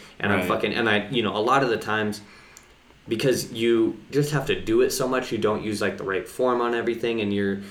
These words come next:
Speaker 1: kind of pulling muscles in ways that they're not supposed to go or
Speaker 2: Right.
Speaker 1: something. And it just, you can feel, like, at the end of the week, you can feel that, like, your bones are kind of, like, not sitting in the right
Speaker 2: Mm,
Speaker 1: place, or
Speaker 2: kinda
Speaker 1: your muscles are,
Speaker 2: aching.
Speaker 1: like, in it, yeah.
Speaker 2: Yeah.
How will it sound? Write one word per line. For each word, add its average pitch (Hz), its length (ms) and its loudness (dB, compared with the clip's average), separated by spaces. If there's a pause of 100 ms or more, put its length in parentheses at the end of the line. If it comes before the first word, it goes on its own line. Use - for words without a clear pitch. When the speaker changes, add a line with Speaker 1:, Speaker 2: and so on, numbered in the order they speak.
(120)
Speaker 1:
kind 101 160 -4
of - 180 -8 (260)
pulling 117 380 2
muscles 110 420 0
in 101 140 0
ways 104 260 2
that 107 140 0
they're 104 100 0
not 98 160 -2
supposed 98 340 -10
to - 60 -12
go 117 200 2
or 113 80 6
Speaker 2:
Right. 113 100 4
Speaker 1:
something. 110 340 -2 (440)
And 131 100 4
it 139 80 4
just, 147 240 2
you 185 100 2
can 127 220 2
feel, 135 540 4
like, 101 220 -2 (220)
at - 120 -8
the 127 140 0
end 147 120 4
of 107 60 2
the 101 80 2
week, 123 280 -2
you 123 80 -6
can 101 160 -4
feel 110 220 2
that, 104 140 0
like, 95 200 -4 (320)
your 107 140 -2
bones 107 440 2
are 98 60 0
kind 101 240 -4
of, 98 100 -6
like, 92 220 -2 (240)
not 104 220 -2
sitting 104 300 2
in 101 80 2
the 101 80 4
right 101 160 2
Speaker 2:
Mm, 107 80 2
Speaker 1:
place, 107 180 2
or 101 40 2
Speaker 2:
kinda 98 120 2
Speaker 1:
your 107 120 4
muscles 101 460 2
are, 87 60 2
Speaker 2:
aching. 107 100 4
Speaker 1:
like, 101 200 2
in 107 80 -2
it, 101 100 -2
yeah. 98 340 2
Speaker 2:
Yeah. 92 140 -8